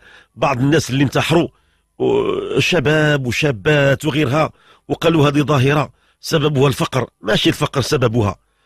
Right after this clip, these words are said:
سببها قلة الوازع الديني، سببها قلة الإيمان، سببها عدم الثقة في الله. لو شافوا الفقر اللي كيعيشوه هاد الأخوات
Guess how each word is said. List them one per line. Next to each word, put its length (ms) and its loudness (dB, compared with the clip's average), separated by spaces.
سببها 520 2
قلة 560 0
الوازع 400 0
الديني، 420 0
سببها 520 2
قلة 340 0
الإيمان، 480 0
سببها 680 0
عدم 540 -2
الثقة 380 -2
في 160 -2
الله. 260 0
لو 220 2
شافوا 320 0
الفقر 380 -2
اللي 160 -2
كيعيشوه 520 0
هاد 100 0
الأخوات 580 -2